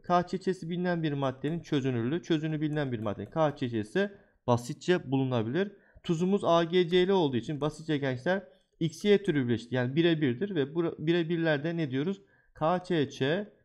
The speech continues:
S kare eşittir. Konu altında çok bahsediyoruz bu kısa yolu. S kare eşit olduğuna göre hemen on üzeri dört çarpı on üzeri eksi onu ne yapıyoruz? S kare olduğuna göre diyoruz. Yani çözünürlük karesi S buradan iki çarpı on üzeri eksi beş olarak gelmiş oluyor. Yani çözünürlüğümüz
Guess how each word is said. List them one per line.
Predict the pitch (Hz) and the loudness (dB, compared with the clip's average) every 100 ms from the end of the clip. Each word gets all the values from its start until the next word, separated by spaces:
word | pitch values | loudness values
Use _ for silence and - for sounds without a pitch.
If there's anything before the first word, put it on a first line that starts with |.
| _ - | _ -2
S | 202 208 | -2 0
kare | 147 117 | 0 0
eşittir. | 104 - - | 0 -4 -8
Konu | 151 147 | -4 -4
altında | 139 147 139 | -4 -6 -4
çok | 151 - | -6 -4
bahsediyoruz | 120 98 101 95 | -4 -4 -8 -6
bu | 98 | -8
kısa | - | -6
yolu. | 107 127 175 | -4 -4 -6
S | 180 190 - | -4 -4 -2
kare | 160 | -4
eşit | 156 165 | -2 -2
olduğuna | 156 160 143 | -4 -2 -2
göre | 113 156 | -2 -2
hemen | 160 135 170 - _ _ - | -2 -2 -4 -8 _ _ -6
on | 160 | -2
üzeri | 180 160 160 156 | -2 0 0 0
dört | 151 165 - | -2 -2 0
çarpı | 156 135 | -2 0
on | 147 147 | -4 -2
üzeri | 143 | -2
eksi | 107 131 - 143 | -2 -4 -4 -4
onu | 131 156 | -4 0
ne | |
yapıyoruz? | 147 120 170 - | 0 0 -6 0
S | 151 151 | -2 -2
kare | 147 139 | -4 0
olduğuna | 135 127 139 | 0 -2 -2
göre | 127 101 | 0 -2
diyoruz. | 87 85 | -2 -4
Yani | 107 107 | -6 -4
çözünürlük | 123 113 123 123 | -4 -4 -4 -4
karesi | 113 95 - 208 - _ _ | -4 -4 -6 -8 -10 _ _
S | _ - 180 165 | _ -4 -2 0
buradan | 147 123 180 175 | -2 0 -2 -4
iki | 143 - 156 | -12 -10 -6
çarpı | 147 117 - | 0 -2 0
on | 147 143 | -4 -4
üzeri | 123 156 | -4 -4
eksi | - 139 - 143 | -4 -6 -4 -4
beş | 143 120 | -4 -4
olarak | 107 156 - | -4 -6 -4
gelmiş | 117 123 147 | -4 -4 -4
oluyor. | 123 87 80 | -6 -6 -6
Yani | 131 123 | -4 -4
çözünürlüğümüz | 135 139 135 127 160 180 | -4 -4 -4 -2 -2 -4